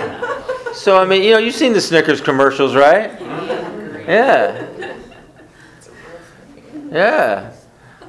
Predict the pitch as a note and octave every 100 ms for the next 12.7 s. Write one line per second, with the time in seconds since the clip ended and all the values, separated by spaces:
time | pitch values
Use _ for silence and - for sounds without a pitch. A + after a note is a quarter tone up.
0 | - _ _ - _ _ _ _ _ _
1 | _ _ _ _ _ - C#3+ D3+ - F3
2 | D#3+ D3+ - - - _ _ _ _ -
3 | A3 G#3 G#3 G3+ F3+ - - - - _
4 | _ _ _ _ _ _ _ _ _ -
5 | _ _ _ _ _ - E3 A3+ A#3+ G3+
6 | F#3+ F#3+ B3 G3 G3+ G3 F#3+ A3 A#3+ -
7 | C#3+ F#3 F#3 C#3+ G#3 D#4 D#4+ - B2+ A2+
8 | A2+ C3 C3+ D3+ D3+ D#3+ F3+ E3 D3+ C#3
9 | D3+ F#3 E3+ - D#3+ F3 B2 - - -
10 | - - - C3+ E3 D3+ C#3+ B2 - -
11 | - - - - - - C3+ D3+ D3 D3
12 | C#3 A#2+ C3 G#3 - E2